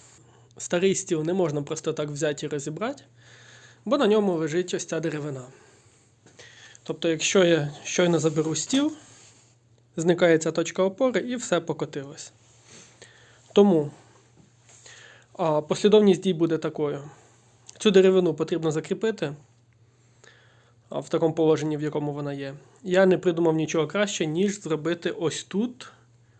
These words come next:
масивний потужний стілаж, де зможе зберігатись деревина.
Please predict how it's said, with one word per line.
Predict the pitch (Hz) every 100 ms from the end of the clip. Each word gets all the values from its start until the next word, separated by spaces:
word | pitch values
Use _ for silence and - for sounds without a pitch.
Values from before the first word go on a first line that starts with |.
| _ _ _ _ _ _ _ -
масивний | 156 151 214 208 175
потужний | 160 151 170 147 151
стілаж, | - 156 160 202 233 - - _ -
де | 156
зможе | 147 160 156
зберігатись | 147 151 147 170 160
деревина. | 147 151 151 143 131